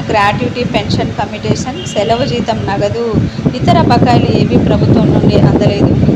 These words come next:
ఈ ప్రయోజనాల కోసం అని ఆయన పలుమార్లు అధికారులను సంప్రదించినా, ప్రభుత్వ కార్యాలయాల చుట్టూ తిరిగినా ఫలితం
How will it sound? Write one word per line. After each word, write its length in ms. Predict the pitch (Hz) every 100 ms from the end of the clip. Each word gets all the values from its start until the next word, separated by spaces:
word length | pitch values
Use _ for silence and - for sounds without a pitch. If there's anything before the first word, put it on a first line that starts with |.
| -
ఈ 20 |
ప్రయోజనాల 680 | - 233 220 220 - 220 -
కోసం 460 | 226 202 - -
అని 280 | - - -
ఆయన 500 | 202 202 214 220 202 - - - -
పలుమార్లు 520 | 233 220 226 226 233
అధికారులను 560 | 233 - 233 220 - -
సంప్రదించినా, 880 | - 208 208 208 - - 226 220 220 208
ప్రభుత్వ 340 | 208 220 220
కార్యాలయాల 800 | 220 214 196 208 214 214 208 208
చుట్టూ 380 | 208 214 - 208
తిరిగినా 460 | 202 190 196 226
ఫలితం 400 | 262 214 202 220